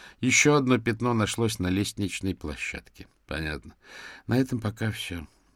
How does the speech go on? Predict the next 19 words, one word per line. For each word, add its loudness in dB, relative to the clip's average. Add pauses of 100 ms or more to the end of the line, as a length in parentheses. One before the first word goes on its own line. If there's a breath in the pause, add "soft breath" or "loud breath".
(240)
Спасибо, 6
Мэтт. 8
Держи -2
нас 4
в -14
курсе. -8 (640)
Джейкоб 6
подошёл 2
к -18
кофеварке, -2
сделал 2
две 2
кружки -2
кофе -2
и 0
поставил -2
одну -4
перед -4
Митчеллом. -10